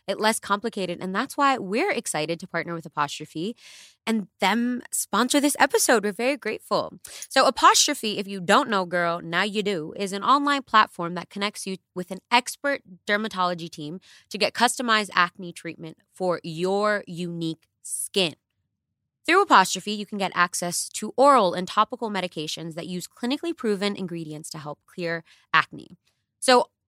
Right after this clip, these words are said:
all you have to do is fill out this online consultation about your skin goals and medical history, and then snap a few selfies,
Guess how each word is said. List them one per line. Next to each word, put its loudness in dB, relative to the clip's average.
all 10
you 6
have -8
to -2
do 4
is -2
fill -2
out 6
this -6
online 2
consultation -4
about -4
your -8
skin -6
goals 0
and -18
medical -4
history, 0
and -2
then 0
snap 2
a -6
few -8
selfies, 0